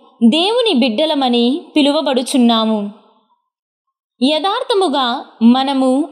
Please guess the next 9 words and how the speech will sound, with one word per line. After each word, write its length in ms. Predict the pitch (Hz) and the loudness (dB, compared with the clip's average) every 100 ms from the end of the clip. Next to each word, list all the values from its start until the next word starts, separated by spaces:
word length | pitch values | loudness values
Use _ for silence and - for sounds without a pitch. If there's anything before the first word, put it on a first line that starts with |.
| - | -6
అట్టివారమే. 920 | 240 - 330 262 233 226 220 214 202 - _ _ _ _ _ _ _ _ _ _ _ _ 262 | -6 -2 -2 0 -2 -2 -2 -2 -6 -14 _ _ _ _ _ _ _ _ _ _ _ _ 2
లోకము 880 | 285 359 480 508 381 294 285 392 - | 2 2 -2 0 0 2 0 -4 0
దేవుని 540 | 208 285 330 392 392 | 2 4 2 2 2
ఎరుగలేదు, 760 | 285 254 240 269 233 214 220 208 - _ _ _ _ _ _ _ _ | 2 2 0 0 0 2 0 -2 -12 _ _ _ _ _ _ _ _
అందువలననే 960 | 302 359 466 453 370 339 294 254 262 302 - 254 | -4 0 0 0 -2 -2 0 0 0 -4 -6 -4
అది 480 | 254 254 247 320 - | -2 0 -2 -6 2
మనలను 560 | 220 240 269 349 392 392 | 4 4 2 -2 -2 -4
కూడా 400 | 302 269 240 254 | 0 0 0 -2
ఎరుగదు. 640 | 277 240 226 220 220 | -2 -2 0 0 -2